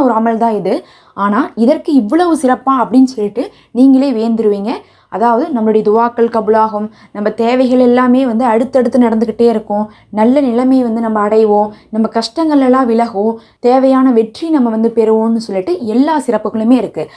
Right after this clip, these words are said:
அந்த ரெண்டு விஷயம் என்ன, அந்த ரெண்டு வார்த்தை என்ன அப்படிங்கிறத தான் நம்ம பார்க்க போறோம். அதுக்கு முன்னாடி மறக்காம சப்ஸ்கிரைப் பண்ணிக்கோங்க. இப்ப அந்த ரெண்டு வார்த்தையை பார்க்கலாம். அதுல முதல் விஷயம் என்ன தெரியுங்களா? அல்லாஹ் குர்ஆன்ல வந்து பாத்தீங்கன்னா நன்றி செலுத்தக்கூடிய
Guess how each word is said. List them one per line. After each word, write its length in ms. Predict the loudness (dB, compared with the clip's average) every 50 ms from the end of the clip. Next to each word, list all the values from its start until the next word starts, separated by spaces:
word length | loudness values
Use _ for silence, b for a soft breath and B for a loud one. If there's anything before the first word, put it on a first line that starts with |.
| B B B B
அந்த 300 | -2 2 4 4 4 4
ரெண்டு 320 | 2 0 2 2 2 0 0 -2
விஷயம் 320 | -4 -2 0 2 2 2 0 -4
என்ன, 180 | -2 -2 -4 -4 -4
அந்த 160 | -6 -4 -2 0 0
ரெண்டு 200 | 2 2 2 0
வார்த்தை 420 | -2 -2 -4 -4 -4 -4 -4 -4 -4 -2
என்ன 100 | -4 -6 -8 -8
அப்படிங்கிறத 440 | -8 -10 -10 -8 -8 -6 -6 -4 -2
தான் 120 | -2 0 0
நம்ம 120 | 0 -2 -4
பார்க்க 220 | -8 -6 -8 -8 -6
போறோம். 200 | -6 -8 -8 -10 b b
அதுக்கு 260 | 0 0 0 4 4
முன்னாடி 280 | 2 4 2 0 -2 -4 -6 -10 _ -4 -2
மறக்காம 360 | -2 -2 0 2 2 2 2 2 0
சப்ஸ்கிரைப் 380 | -6 -6 -4 -4 -4 -4 -4 -8
பண்ணிக்கோங்க. 380 | -10 -8 -10 -10 -10 -10 -10 -12 b b b b b
இப்ப 200 | -8 -6 -4 0
அந்த 120 | 0 2 2
ரெண்டு 160 | 2 4 2 2
வார்த்தையை 320 | 2 0 -2 -4 -6 -8
பார்க்கலாம். 340 | -6 -8 -10 -8 -8 -10 -10 -10 -10 -6
அதுல 160 | -4 -2 0 0
முதல் 240 | 0 0 0 0 0 -2
விஷயம் 240 | -4 -6 -6 -10
என்ன 100 | -10 -8 -8
தெரியுங்களா? 320 | -8 -8 -8 -6 -6 -6 -6 -8 _ _ -8 -2
அல்லாஹ் 320 | 0 2 2 2 2 0 -2 -4 -4
குர்ஆன்ல 420 | -2 -4 -2 -2 -2 -2 -2 -4 -6 -6
வந்து 160 | -4 -4 -4 -2
பாத்தீங்கன்னா 420 | -4 -4 -4 -6 -8 -8 -4 -4 -4 -4 B B B B B B B
நன்றி 360 | -2 2 2 2 2 2 -2
செலுத்தக்கூடிய 560 | 0 0 -2 -2 -2 -4 -8 -6 -4 -4 -2